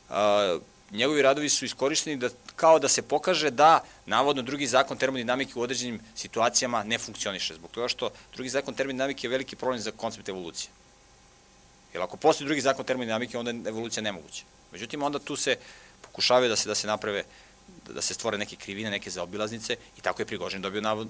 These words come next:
Nobelovu nagradu. Iako i on sam kaže da njegov rad ne može da se primenjuje, da se primenjuje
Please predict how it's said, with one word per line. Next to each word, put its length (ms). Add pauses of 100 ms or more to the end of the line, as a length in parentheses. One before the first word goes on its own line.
Nobelovu 400
nagradu. 340 (280)
Iako 220
i 60
on 60
sam 180
kaže 340 (1040)
da 240
njegov 300
rad 160
ne 100
može 120
da 40
se 120
primenjuje, 460
da 180
se 140
primenjuje 500